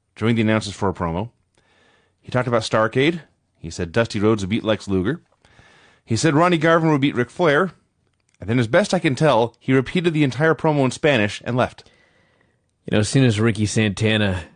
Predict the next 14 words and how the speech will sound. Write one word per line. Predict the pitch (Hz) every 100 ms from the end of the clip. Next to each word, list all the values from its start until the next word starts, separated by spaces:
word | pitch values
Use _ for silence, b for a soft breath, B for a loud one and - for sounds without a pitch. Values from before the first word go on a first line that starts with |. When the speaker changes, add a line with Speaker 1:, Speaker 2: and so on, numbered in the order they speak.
| _ _ _ _ _ -
Speaker 2:
targeted | - 123 123 110 104
Ric | 104 107
Flair, | - 107 107 95 85 - _ _ _ _ _ _ b b b b _ _ _ _
I, | 110 120
I | 131
knew | 135 139 139 127 b b
nothing | 113 120 139 147 147 131
good | 117 104
could | - 107
come | 110 101
of | 82
this. | 80 73
Speaker 1:
Strategic | - - - 156 123 117
error. | 90 82